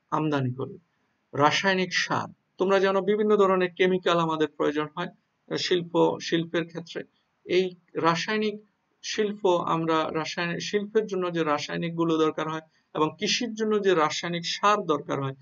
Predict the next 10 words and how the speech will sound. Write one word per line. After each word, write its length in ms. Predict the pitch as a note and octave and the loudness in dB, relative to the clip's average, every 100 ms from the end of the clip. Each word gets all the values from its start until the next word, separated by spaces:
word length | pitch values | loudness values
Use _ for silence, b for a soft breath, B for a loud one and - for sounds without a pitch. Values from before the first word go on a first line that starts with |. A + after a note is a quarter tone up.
| b b | b b
সেটা 300 | - G#3+ G3+ | -4 0 2
আমরা, 280 | D#3+ C#3+ C3+ - _ _ _ | 2 -2 -6 -8 _ _ _
উম, 120 | D3+ D3 | -10 -6
আমদানি 400 | D3+ D3+ C3+ B2+ | -2 -2 0 -2
করি। 200 | A#2+ - - _ _ - | -4 -12 -14 _ _ -2
পেট্রোলিয়ামজাত 800 | F3+ F3 G3+ G3+ F#3+ F#3 F3 F3+ | 0 2 4 4 2 -2 -2 -2
দ্রব্যসমূহ 680 | E3 E3 D#3+ D#3+ - E3 D#3+ | 0 0 2 0 0 -4 -4
আমরা 220 | D#3 D3+ | -2 -2
আমদানি 340 | D3 D3+ E3+ | -2 -4 -4
করি, 220 | E3+ F3 | -2 -2